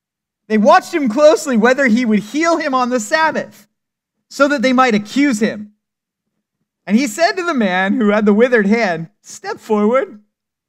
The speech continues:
Then he said to them, "Is it lawful on the Sabbath to do good or to do evil, to save life or to kill?" But they kept silent.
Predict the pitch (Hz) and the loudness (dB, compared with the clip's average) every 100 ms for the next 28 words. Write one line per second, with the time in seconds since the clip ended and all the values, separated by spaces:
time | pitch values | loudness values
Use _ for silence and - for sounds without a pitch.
0 | _ _ _ _ _ _ _ _ - 208 | _ _ _ _ _ _ _ _ -6 -2
1 | 233 208 240 214 208 202 185 175 _ _ | -2 0 0 0 0 -2 -2 -6 _ _
2 | - 254 403 359 302 311 302 330 330 320 | -10 -2 -2 2 4 4 2 0 0 0
3 | 240 208 208 254 277 302 214 269 247 190 | 0 0 2 2 2 0 -4 -4 -2 0
4 | 269 381 370 330 - 285 302 294 320 294 | 0 2 2 0 0 0 2 -2 -4 -2
5 | 359 320 247 135 _ _ 240 214 - 359 | -4 -2 -4 -6 _ _ -8 -8 -6 -4
6 | 370 247 233 233 233 277 247 220 359 392 | -2 0 2 2 2 -2 -4 -8 -8 -2
7 | 302 170 _ 170 165 185 226 214 - 320 | -2 -2 _ -14 -10 -6 -6 -8 -4 -2
8 | 302 214 143 | 0 -2 -8